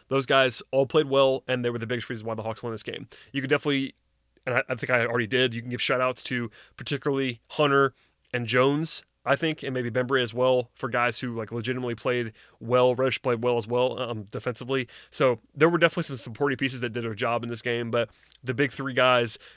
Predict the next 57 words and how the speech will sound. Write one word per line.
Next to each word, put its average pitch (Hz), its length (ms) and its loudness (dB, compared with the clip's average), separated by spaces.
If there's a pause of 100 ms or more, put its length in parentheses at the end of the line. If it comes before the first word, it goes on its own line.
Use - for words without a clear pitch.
combined 123 480 0
for, 120 280 -6
you 120 80 -6
know, 110 120 -4
north 120 300 -4
of 123 120 -8
eighty 123 220 -4
points, 117 480 -4 (260)
uh, 113 200 -2
to - 100 -10
go 127 180 0
along 123 380 0
with 120 420 -2
twenty-nine 127 400 0
rebounds 120 480 0
and 113 240 -6
eighteen 131 300 -6
assists. 127 400 -2 (320)
That's - 440 -2 (600)
the 139 100 2
way 131 160 6
the 123 80 4
Hawks 135 200 2
can 131 120 -2
win, 117 200 -2 (140)
and 120 400 -2
Pierce 135 200 -2
kind 127 160 -2
of 117 120 -4
acknowledged 117 340 -4
that 123 80 0
as 113 120 -6
well 117 240 -2 (240)
after 120 200 -4
the 120 60 -2
game. 113 260 -2
But, 117 140 0
uh, 113 120 0 (300)
all 160 100 4
three 160 160 0
guys 151 160 2
were 113 60 -10
fantastic. 131 460 -2
I 117 60 -4
thought 123 140 -4
Huerter, 135 400 4 (260)
I 127 60 0
wanted 123 200 0
to 117 60 0
make 120 160 0
sure 135 160 2
I 113 80 -2
s-, 110 80 -2
sort - 320 -2
of 110 80 -6
starred 127 380 4
him 131 260 2